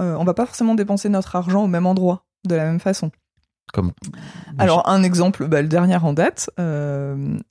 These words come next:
Speaker 1: c'est, euh, ma mère qui souhaite me faire un cadeau pour mon anniversaire, euh, euh, d'un meuble. Donc, très bien. C'est un meu-, alors, ça fait cinq ans que je suis dans mon appart, ça fait cinq ans que je dis que je vais acheter ce meuble, mais en vrai, bon, c'est pas, euh,
Speaker 2: Hmm.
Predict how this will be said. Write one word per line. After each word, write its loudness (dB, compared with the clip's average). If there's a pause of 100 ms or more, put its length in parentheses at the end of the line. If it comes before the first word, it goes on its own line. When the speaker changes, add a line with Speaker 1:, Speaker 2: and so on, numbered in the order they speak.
Speaker 1:
c'est, 0
euh, 0
ma 0
mère -2
qui -12
souhaite -2
me 2
faire 2
un 2
cadeau 2
pour -4
mon 0
anniversaire, 2
euh, -2 (440)
euh, 0
d'un 2
meuble. 2 (100)
Donc, -4
très -8
bien. 0
C'est -2
un 2
meu-, 2
alors, -2
ça -4
fait -10
cinq 0
ans 4
que 0
je -12
suis -2
dans 2
mon -2
appart, 0
ça 0
fait -10
cinq -2
ans 4
que 4
je 4
dis 2
que 2
je 0
vais 2
acheter 0
ce -10
meuble, 2
mais -4
en -4
vrai, 2
bon, -4
c'est -10
pas, 0
euh, -4 (140)
Speaker 2:
Hmm. 2